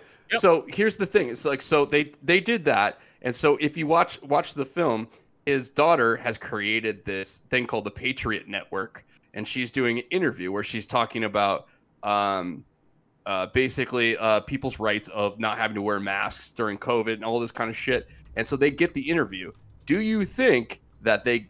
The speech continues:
Speaker 2: they created this L L C for Patriot Network and had him sign the release ahead of time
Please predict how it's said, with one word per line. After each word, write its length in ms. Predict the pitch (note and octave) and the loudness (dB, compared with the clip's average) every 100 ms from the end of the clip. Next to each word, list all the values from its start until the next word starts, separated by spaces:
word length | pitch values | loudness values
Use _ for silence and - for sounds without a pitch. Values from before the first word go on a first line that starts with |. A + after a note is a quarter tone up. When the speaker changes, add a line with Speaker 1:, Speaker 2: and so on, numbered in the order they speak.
| - | -2
Speaker 2:
they 260 | A#2+ A#2 - | 0 2 0
created 920 | - - C#3+ C#3 D3+ E3 G#2 F2+ G#2+ - _ _ _ | -4 -2 0 2 2 2 2 -4 -6 -16 _ _ _
this 300 | - A#2 A2+ - | -2 0 0 0
L 180 | C3 C#3 | 2 4
L 120 | C3 | 2
C 380 | B2 - E3+ A#2+ | 2 -2 0 -2
for 180 | G2+ G#2+ | -4 -6
Patriot 520 | - D3 D3+ C3+ G#2+ | -4 -2 -4 -4 -6
Network 400 | F#2+ D#2 G2 G#2 - | -6 -6 -8 -10 -6
and 140 | A2+ | -6
had 220 | A2+ B2 A#2+ | 0 0 0
him 100 | A#2 | -4
sign 440 | - C3 B2+ C3+ | -2 0 2 2
the 100 | A#2+ | 0
release 680 | G#2 G#2 C3+ G2+ - - - - - - _ - | 0 -2 -2 -4 -6 -8 -10 -14 -20 -20 _ -16
ahead 340 | - - G3+ | -10 0 0
of 100 | C#3 | 0
time 440 | - G#2 F#2 C#2 | -4 -6 -6 -12